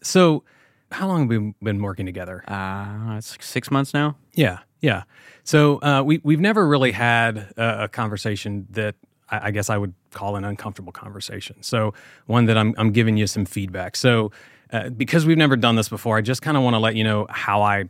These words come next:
Speaker 1: how I handle these, okay?
Speaker 2: Oh, okay.
Speaker 1: Yeah. So, uh, the first thing is I'm gonna give you some feedback,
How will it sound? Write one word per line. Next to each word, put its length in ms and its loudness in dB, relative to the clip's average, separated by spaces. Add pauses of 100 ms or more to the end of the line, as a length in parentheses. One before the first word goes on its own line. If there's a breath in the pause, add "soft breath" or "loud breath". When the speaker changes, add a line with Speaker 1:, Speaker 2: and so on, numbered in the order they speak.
(120)
Speaker 1:
how 200 -4
I 100 -6
handle 280 -14
these, 380 -20
okay? 260 0 (460)
Speaker 2:
Oh, 160 -4 (180)
okay. 320 -2 (140)
Speaker 1:
Yeah. 140 0 (300 soft breath)
So, 520 4
uh, 560 4 (420)
the 140 -6
first 260 -2
thing 200 2
is 400 -2 (720)
I'm 80 0
gonna 160 4
give 160 4
you 80 4
some 160 4
feedback, 520 2